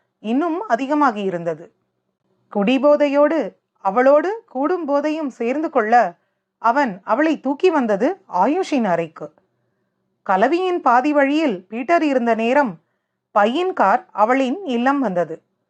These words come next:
சரி செய்ய நினைத்து பெரும் தவறாகி போனது இங்கேதான். சம்ரத், அலெக்சா, பை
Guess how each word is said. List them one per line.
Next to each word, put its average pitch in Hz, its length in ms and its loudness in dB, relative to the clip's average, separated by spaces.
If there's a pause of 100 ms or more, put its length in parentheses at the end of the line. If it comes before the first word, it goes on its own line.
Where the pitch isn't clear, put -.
(500)
சரி 190 380 0
செய்ய 311 320 2
நினைத்து 285 800 2
பெரும் 247 380 0
தவறாகி 254 500 2
போனது 233 680 -4
இங்கேதான். 196 680 -4 (1400)
சம்ரத், 247 480 2 (200)
அலெக்சா, 226 720 0
பை 202 320 0